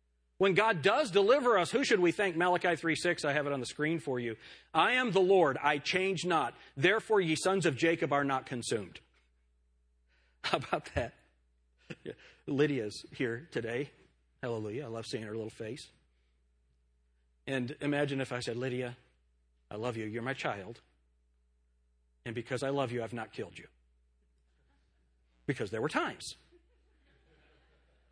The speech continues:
What was it? I think I heard Carol say it, "I brought you into this world, I could take you out."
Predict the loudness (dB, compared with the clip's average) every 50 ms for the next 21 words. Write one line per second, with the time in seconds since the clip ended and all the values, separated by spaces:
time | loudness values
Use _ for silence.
0 | _ _ _ _ _ _ _ _ _ _ _ 0 2 4 4 4 4 4 2 0
1 | -2 -2 -2 -2 -2 0 0 0 0 0 2 2 4 4 4 2 2 2 2 4
2 | 4 4 4 4 4 4 4 4 4 6 6 4 4 4 4 4 4 4 4 4
3 | 2 2 4 4 4 4 4 4 4 4 4 4 0 -2